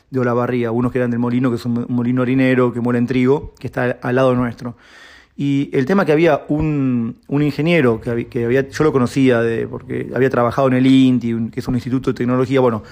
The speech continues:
no viene al caso, pero un tipo grande, tendría setenta años, jubilado, se ve que, bueno, ahora se ganará la vida dando charlas o, o, o en realidad lo habrán llamado porque era amigo de alguno de ahí o porque era un tipo reconocido. La verdad que,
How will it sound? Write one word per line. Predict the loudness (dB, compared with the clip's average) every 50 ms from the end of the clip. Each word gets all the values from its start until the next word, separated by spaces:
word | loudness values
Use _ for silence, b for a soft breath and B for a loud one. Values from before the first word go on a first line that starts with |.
| B B B B B
no | 2 2
viene | 4 4 4 4
al | 4
caso, | 2 0 0 0 0
pero | 2 2
un | 2 0
tipo | -2 0 2 2 2
grande, | 4 4 4 4 4 4 2 0 0 -4 -4 -8 -10
tendría | -6 -4 -4 -4
setenta | -4 -4 -6 -4 -2 0 2 2 2
años, | 2 0 0 -2 -4 -6 B B B
jubilado, | -12 -8 -4 -2 0 2 4 4 6 6 4 4 4 2 0 -2 -8 _ -20
se | -14 -8 -6
ve | -6 -6 -4
que, | -2
bueno, | -2 -2 0 0
ahora | -2 0 -2 -2 -4 -6 b b b b b b b b
se | b -14 -12 -10
ganará | -6 -4 0 2 2 2
la | 2 2
vida | 2 2 2 2
dando | 2 0 0 0
charlas | 0 0 2 2 2 0 -2 -2
o, | -4 -4
o, | -4 -4 -6 -8 -8 -10 -12 -10
o | -10
en | -8
realidad | -8 -4 -2 0 2 2
lo | 2
habrán | 2 2 0
llamado | -2 -4 -2 0 2 2 2 2
porque | 2 0 -2 -4 -6 -8 -10 -10 -8 -6
era | -6 -4
amigo | -4 -4 -4 -2
de | -2 -2
alguno | -4 -4 -4 -4 -4
de | -4
ahí | -2 -2 0 0 2 2
o | 0 0
porque | -2 -6 -8 -8 -8 -6 -4 -2
era | -2 -2
un | -2
tipo | -2 -2 -2 -2
reconocido. | -2 -2 -4 -4 -4 -2 0 0 0
La | 0 0
verdad | 0 0 2
que, | 2 2 2 0